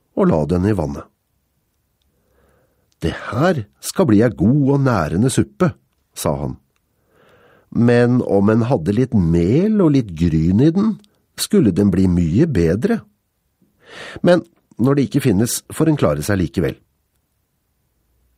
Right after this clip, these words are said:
«Det finnes vel noe i huset, selv om jeg har det hardt»,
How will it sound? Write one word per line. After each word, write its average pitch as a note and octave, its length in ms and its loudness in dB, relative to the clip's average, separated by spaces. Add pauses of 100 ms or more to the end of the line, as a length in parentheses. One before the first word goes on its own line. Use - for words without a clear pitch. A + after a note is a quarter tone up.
(100)
«Det - 120 -10
finnes - 520 -10
vel C4 160 0
noe G2+ 300 4
i C#3 100 4
huset, G3+ 440 0 (200)
selv G#2 300 0
om G2 100 0
jeg G#2+ 140 -2
har D#2 160 -2
det E2 100 -8
hardt», - 360 -10